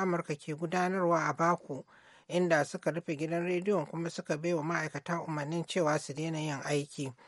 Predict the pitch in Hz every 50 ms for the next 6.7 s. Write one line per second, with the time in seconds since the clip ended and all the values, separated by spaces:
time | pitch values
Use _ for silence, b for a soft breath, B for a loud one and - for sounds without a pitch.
0 | b b b b b b b b b b - 170 180 170 185 226 226 226 240 254
1 | 247 277 262 - 240 208 180 175 196 208 202 202 202 208 208 202 202 - 226 226
2 | 214 208 196 185 185 190 196 196 196 196 202 214 214 214 208 202 175 156 160 160
3 | 156 156 151 151 - 185 202 190 180 151 - 151 156 147 151 190 196 196 202 202
4 | 208 _ - - - - 208 208 - 165 - - 185 180 185 202 202 190 175 151
5 | 151 - 202 202 - - 202 196 202 202 - 214 196 185 165 165 170 165 165 175
6 | 175 - 185 180 170 156 - - 160 - - 170 160 156